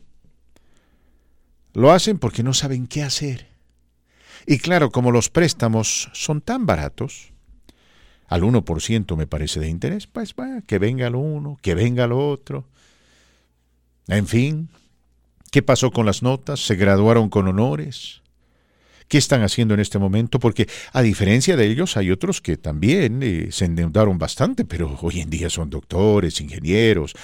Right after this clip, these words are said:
abogados, eh, trabajan para una compañía de inversión en Wall Street y sí, acumulan bastante lana.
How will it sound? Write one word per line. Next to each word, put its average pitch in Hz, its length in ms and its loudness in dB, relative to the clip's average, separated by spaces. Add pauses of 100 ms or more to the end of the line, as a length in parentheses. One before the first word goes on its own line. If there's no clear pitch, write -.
(280)
abogados, 85 960 4
eh, 67 300 -6 (720)
trabajan 92 400 0
para 90 140 0
una 92 180 2
compañía 87 500 0
de 87 80 4
inversión 85 420 -2
en 80 80 -2
Wall 117 220 2
Street 98 320 -2 (100)
y 95 320 -2
sí, 185 640 -2 (420)
acumulan 175 480 0
bastante 202 460 0
lana. 220 500 -4